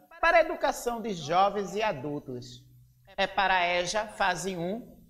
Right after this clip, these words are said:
a nossa aula dezessete de língua portuguesa com o tema Compreendendo Textos de Instrução de Montagem. Portanto, a gente vai compreender um pouquinho mais sobre esse gênero textual.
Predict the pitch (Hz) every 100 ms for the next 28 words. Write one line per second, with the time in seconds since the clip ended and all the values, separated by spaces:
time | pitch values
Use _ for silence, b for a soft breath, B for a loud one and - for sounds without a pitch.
0 | - 202 202 196 196 202 190 180 175 156
1 | 240 269 254 - - 165 165 160 165 160
2 | - 185 190 185 214 208 214 214 254 269
3 | 269 208 165 135 117 - - _ 214 220
4 | 220 226 233 214 190 214 226 226 - 208
5 | 190 196 196 196 180 208 - 240 247 -
6 | 180 175 190 226 269 - 156 151 - 113
7 | 107 - _ _ _ 247 262 269 269 226
8 | 226 214 247 - 330 320 - 269 247 196
9 | 202 196 208 208 208 185 160 170 - -
10 | _ - - 302 285 269 262 262 269 185
11 | 156 190 196 202 202 202 - - 277 160
12 | 120 120 -